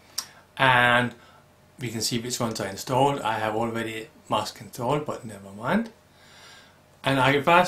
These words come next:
now search for, you see, here we have Mask, and I then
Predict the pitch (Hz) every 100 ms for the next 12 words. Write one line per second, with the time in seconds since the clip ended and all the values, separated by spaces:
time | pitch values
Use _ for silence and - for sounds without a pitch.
0 | - 160 160 156 139 - 139 135 - -
1 | - - _ - - _ _ _ _ _
2 | _ _ _ _ _ _ _ _ _ _
3 | _ _ _ _ - _ _ - 110 -
4 | 131 - - - 135 143 131 123 123 120
5 | 127 170 - - _ _ _ _ _ _
6 | _ _ _ _ - - - - - _
7 | - 135 123 120 120 117 113 - _ _
8 | _ - 123 123 131 127 127